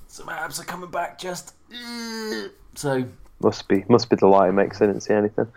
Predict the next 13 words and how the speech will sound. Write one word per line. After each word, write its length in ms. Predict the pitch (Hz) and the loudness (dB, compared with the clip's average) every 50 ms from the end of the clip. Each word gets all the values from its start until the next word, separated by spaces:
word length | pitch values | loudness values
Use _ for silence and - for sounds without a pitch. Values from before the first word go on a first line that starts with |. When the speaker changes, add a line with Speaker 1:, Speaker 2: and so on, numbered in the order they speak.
| - - | -14 -10
Speaker 1:
Whee! 760 | - 190 220 240 254 262 247 247 240 233 226 226 226 - - - - - - - | -4 -2 0 0 0 0 0 0 0 0 0 2 4 6 6 8 8 8 8 6
To 80 | 160 - | 6 6
be 120 | 135 123 | 4 2
fair, 180 | 127 143 123 117 | 4 4 4 4
I 140 | 117 123 123 | 4 2 0
Speaker 2:
<laughs> 100 | 123 143 | 0 0
Speaker 1:
have 120 | 139 139 - | -2 -2 -4
got 140 | 127 117 | -8 -8
this 320 | 123 113 - - - - - _ _ _ _ _ _ _ - | -8 -8 -8 -10 -10 -12 -16 _ _ _ _ _ _ _ -4
ring 320 | 120 117 117 113 107 - | -2 -2 -2 -2 -4 -6
thing 220 | - 98 92 92 87 | -8 -10 -10 -10 -12
here, 260 | 101 95 90 90 87 | -12 -12 -12 -12 -12
this, 300 | 95 92 - - - | -14 -16 -18 -20 -20